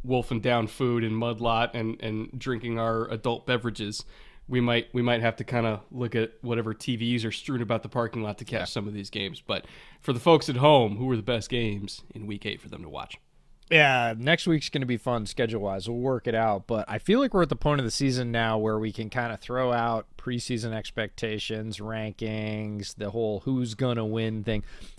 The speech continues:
Speaker 2: We know now. We've got seven games off the docket. We know which teams are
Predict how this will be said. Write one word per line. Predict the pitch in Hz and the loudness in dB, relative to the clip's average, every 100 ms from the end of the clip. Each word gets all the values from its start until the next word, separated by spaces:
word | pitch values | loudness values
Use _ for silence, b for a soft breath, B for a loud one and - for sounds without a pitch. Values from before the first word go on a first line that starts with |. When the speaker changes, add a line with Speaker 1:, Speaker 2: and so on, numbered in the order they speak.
| - | -4
Speaker 2:
We | 123 180 | 0 2
know | 151 143 113 | 4 4 2
now. | 90 78 - 113 | 0 -6 -10 -4
We've | 107 | -2
got | 117 110 - | 2 2 2
seven | - 127 120 113 110 | -2 0 2 0 -2
games | 110 110 107 104 | -4 -4 -4 -4
off | 107 95 | -4 -6
the | 107 | -6
docket. | 104 104 101 110 101 b b b b - - | -4 -4 -2 -4 -6 b b b b -20 -12
We | 107 117 135 | -4 0 2
know | 135 135 117 | 4 4 4
which | 104 120 - - | 4 2 2 0
teams | 117 110 104 90 - | -2 0 -2 -4 -2
are | 107 98 92 | 0 2 0